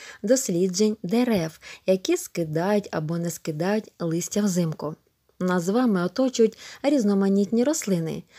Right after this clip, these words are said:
У деяких з них, наприклад, у берези, за несприятливих для росту умов, зменшення світлового дня та температури взимку відбувається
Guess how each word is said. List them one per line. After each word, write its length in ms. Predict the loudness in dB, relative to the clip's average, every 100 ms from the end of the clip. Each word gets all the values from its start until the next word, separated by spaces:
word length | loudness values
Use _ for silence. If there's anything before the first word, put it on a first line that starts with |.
| -10 -4
У 100 | 0
деяких 520 | 2 2 0 -4 -2
з 40 |
них, 320 | 0 0 0 -4
наприклад, 640 | -2 0 0 2 0 -2 -4
у 80 |
берези, 600 | -2 0 0 -2 -2 -4 -4 -12 -20 -6
за 180 | 0 2
несприятливих 1080 | 0 0 2 2 4 0 0 -2 -2 -8 _
для 240 | -2 0 2
росту 380 | 2 0 0
умов, 400 | 0 2 2 2 -2 -20 -8
зменшення 720 | 0 2 4 4 2 2 2 -2
світлового 580 | -4 -2 -2 0 2 2
дня 480 | 0 0 2 0 0
та 100 | -6
температури 680 | -8 -6 -4 -6 -4 -2 -2
взимку 580 | -2 0 2 2 2 0 -4 -10 -6
відбувається 760 | -2 0 2 2 0 2 -2